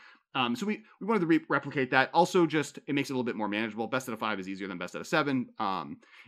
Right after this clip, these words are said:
and you, it makes it a little bit, so if you're doing best out of three, you get to play three out of your four decks, and it's, it's, it's fun for everyone. So, um, that's a little bit more manageable on a time, time sink perspective. So, so it's, it's, it's, we're excited about it.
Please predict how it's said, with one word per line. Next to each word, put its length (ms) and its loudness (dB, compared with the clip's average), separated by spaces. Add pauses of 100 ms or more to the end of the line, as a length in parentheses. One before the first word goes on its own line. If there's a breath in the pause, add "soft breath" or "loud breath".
(120 loud breath)
and 200 0
you, 320 -6
it 120 -4
makes 160 -2
it 60 -6
a 40 -2
little 160 0
bit, 180 -4
so 120 -2
if 100 -6
you're 80 -2
doing 240 4
best 180 0
out 60 -2
of 80 -2
three, 160 -2
you 100 0
get 100 -4
to 60 -18
play 120 -8
three 240 -4
out 80 -2
of 80 -10
your 80 -8
four 240 -6
decks, 420 -8 (380 soft breath)
and 80 -4
it's, 220 -10
it's, 280 -12
it's 160 -14
fun 180 -8
for 140 -8
everyone. 420 -8
So, 300 -6 (320 soft breath)
um, 600 -2 (120)
that's 320 -8
a 60 -8
little 100 -6
bit 140 -8
more 100 -6
manageable 320 -8
on 80 -8
a 60 -10
time, 360 -12 (140)
time 240 -12
sink 460 -16
perspective. 480 -14
So, 220 -4
so 180 0
it's, 160 -4
it's, 400 -6
it's, 200 -2
we're 140 0
excited 260 0
about 220 2
it. 140 0